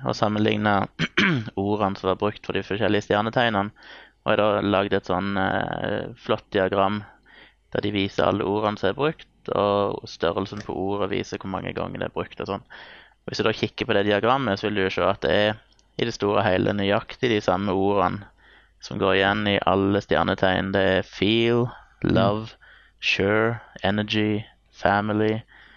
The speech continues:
Speaker 1: som går igjen overalt. Så det er veldig, veldig lite som er spesifikt for hvert stjernetegn,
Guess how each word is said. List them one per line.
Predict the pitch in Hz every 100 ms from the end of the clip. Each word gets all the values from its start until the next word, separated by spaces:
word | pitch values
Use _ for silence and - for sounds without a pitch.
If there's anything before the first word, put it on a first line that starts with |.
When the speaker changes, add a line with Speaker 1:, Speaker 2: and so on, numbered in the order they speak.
| - - _ -
Speaker 1:
som | -
går | 104 92
igjen | - 98
overalt. | 87 76 95 -
Så |
det | 95 101
er | 104
veldig, | 107 107 107
veldig | 107 101 101
lite | 98 101
som | 104
er | 98
spesifikt | - 104 110 - 104 - - - -
for | -
hvert | 95 92 -
stjernetegn, | - 92 101 92 85